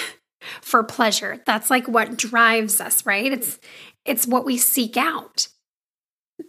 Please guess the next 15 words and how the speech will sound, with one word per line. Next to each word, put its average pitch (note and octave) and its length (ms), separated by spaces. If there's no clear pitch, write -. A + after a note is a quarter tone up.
But B3 120
the A#3 60
problem D#4 340
is, C4+ 260
is A3+ 200
that G3+ 520
food C#4 520
often A#3 480
is G#3 280
equal A3+ 360
to A3 160
pleasure, - 680
especially E4 560
hyperpalatable B3+ 1000
foods. E4 520